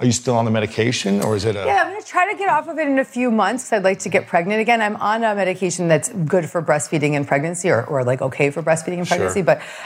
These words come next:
Speaker 2: I'm gonna get off it in a few months. Um, and yeah, it's not something I need to be on for the rest of my life, but it was something that saved my life when I needed it.
Speaker 1: That's powerful.
Speaker 2: Yeah.
Speaker 1: That's powerful.
Speaker 2: And for anyone that's on it for their entire life, God bless you. If you feel
Speaker 1: Mm-hmm.
Speaker 2: good and you're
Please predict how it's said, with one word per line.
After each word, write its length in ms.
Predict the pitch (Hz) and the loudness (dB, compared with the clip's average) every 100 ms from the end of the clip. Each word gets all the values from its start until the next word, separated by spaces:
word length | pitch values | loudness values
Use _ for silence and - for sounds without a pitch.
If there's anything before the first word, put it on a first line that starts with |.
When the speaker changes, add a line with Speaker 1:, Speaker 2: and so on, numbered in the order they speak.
| - | -4
Speaker 2:
I'm 120 | 180 | 0
gonna 160 | 196 196 | 0 0
get 120 | 214 | 2
off 220 | 175 175 | 0 0
it 60 | 185 | -2
in 140 | 180 | 0
a 80 | 180 | 0
few 180 | 180 190 | 0 0
months. 480 | 147 156 214 - 151 | 2 2 0 0 2
Um, 360 | 147 147 147 - | 2 0 -4 -6
and 480 | 151 151 151 151 151 - - _ _ _ | 0 2 2 -2 -4 -8 -16 _ _ _
yeah, 220 | - 294 160 | -6 -2 0
it's 140 | 175 | 0
not 180 | 294 320 | 0 0
something 260 | 359 339 | -2 0
I 100 | 311 285 | 0 0
need 180 | 247 | -2
to 80 | 247 | -4
be 140 | 214 262 | 0 2
on 180 | 254 | 0
for 80 | 247 | -2
the 80 | 214 | 0
rest 240 | 214 214 | 2 2
of 60 | 196 | -2
my 120 | 202 | -2
life, 300 | 185 277 214 - | 2 2 0 -4
but 140 | 160 156 | -2 0
it 160 | 165 | 2
was 240 | 175 175 180 - - | 2 -2 -4 -14 -16
something 300 | - 190 196 | -4 0 2
that 160 | 175 - | 0 0
saved 320 | 175 233 202 | 0 0 2
my 120 | 143 | 2
life 280 | 135 143 147 | 2 0 -2
when 100 | 151 | -2
I 80 | 151 | 0
needed 300 | 170 214 - | 2 2 2
it. 160 | - - | -2 -6
Speaker 1:
That's 200 | - 90 | -6 -4
powerful. 460 | - 95 90 - 82 | 0 0 0 -6 -4
Speaker 2:
Yeah. 260 | 214 190 - - | 0 0 -2 -10
Speaker 1:
That's 160 | - 95 | -6 -6
powerful. 360 | - 101 95 240 | -4 -4 -2 -2
Speaker 2:
And 140 | 240 | -2
for 80 | 254 | -2
anyone 260 | 262 294 277 | -2 0 0
that's 160 | 254 | 0
on 180 | 185 240 | 0 0
it 120 | 381 | -2
for 100 | - | -2
their 140 | 160 151 | 0 0
entire 260 | 151 165 | 0 0
life, 240 | 185 220 - | 2 0 0
God 180 | 226 220 | -2 0
bless 300 | 214 - 226 | 0 0 0
you. 240 | 147 131 | 0 0
If 140 | 135 | 0
you 100 | 262 | -2
feel 180 | 247 302 | -2 -2
Speaker 1:
Mm-hmm. 80 | 311 | 0
Speaker 2:
good 100 | 285 | 0
and 120 | 233 | 0
you're 180 | 214 226 | 0 -2